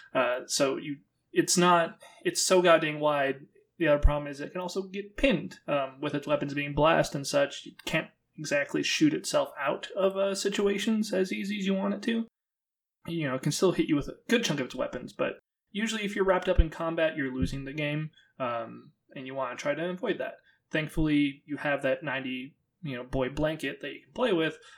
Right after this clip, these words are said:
uh, and the boys have a decent amount of mobility too. Like, the boys get stuck in against two-up armor, and they're just gonna bounce off, and, like, you're all tri-pointed, just to jump the boys out, and then suddenly those two-up armor guys are sitting there with, you know, in the, with their, uh, stuff in the wind, and they just get shot.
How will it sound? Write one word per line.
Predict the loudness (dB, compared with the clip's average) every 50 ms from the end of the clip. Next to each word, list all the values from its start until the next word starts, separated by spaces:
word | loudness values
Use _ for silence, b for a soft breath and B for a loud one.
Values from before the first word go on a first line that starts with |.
| B -2
uh, | 0 0 0 0
and | 0 -2
the | 0
boys | 2 4 6 6 6
have | 6 4 2
a | 0
decent | -2 -2 -2 -2 -2
amount | -2 -2 -2
of | 0
mobility | 0 0 2 2 2 2 0
too. | -2 -2 -2 -2
Like, | -2 -4 -8 -12
the | -10
boys | -6 -4 -2 -2 -2
get | -2 -4 -6 -4
stuck | 0 0 0 2 0
in | -2 -4 -2 -4
against | -6 -6 -6 -8 -8 -2 0
two-up | 0 0 0 0 -4
armor, | -4 -6 -6 -6 -8 -8
and | -8 -8 -10 -12 -14
they're | -14 -14
just | -14 -10 -10
gonna | -10 -6 -4
bounce | -4 -4 -4 -2 -2
off, | 0 0 0 -2 -4 b b b b b b b _
and, | -10 -8 -8 -8 -10 -6
like, | -4 -2 -2 -4 -4 -6
you're | -4 -2 2 2 2
all | 2 0
tri-pointed, | 0 0 0 0 2 0 -2 -2 -2 -2 -2
just | -4 -4 0 -2
to | 0 0
jump | 2 0 -2 -2
the | -6
boys | -4 -4 -2 0 0
out, | 0 0 -2 -4 -8 -10 -12 _ -6
and | -6 -4
then | -4 -4
suddenly | 0 0 0 0 0 -2
those | -4 -6 0
two-up | 2 2 2 2 0
armor | -2 -2 0
guys | 0 0 2 2 0 0
are | -4 -6
sitting | -4 -6 -6 -4 -4
there | -4 -4 -6 -6 -10 -16 _ -6
with, | -4 -4 -4 -6 -12 _ -20 -20 -18 _
you | -8 -6 -6
know, | -6 -8 -12 _ -8
in | -6 -6
the, | -6 -8 -10 -10 -6
with | -6 -6 -4 -2
their, | -4 -2 -2 -2 -4
uh, | -4 -4 -6 -8 -10 -16 _ b b b b b b
stuff | 0 4 6 6 6 4
in | -2
the | -4
wind, | -4 -4 -4 -4 -4 -4
and | -4 -4
they |
just | -4 -4 -4
get | -8 -8 -6
shot. | -4 -4 -4 -4 -4 -6